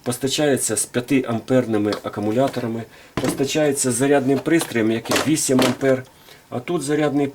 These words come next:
пристрій видає два ампер. Звісно, це, скажімо так, економніше,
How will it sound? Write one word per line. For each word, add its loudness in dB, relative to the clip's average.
пристрій -2
видає 2
два 0
ампер. -4
Звісно, -4
це, -4
скажімо -2
так, -4
економніше, -4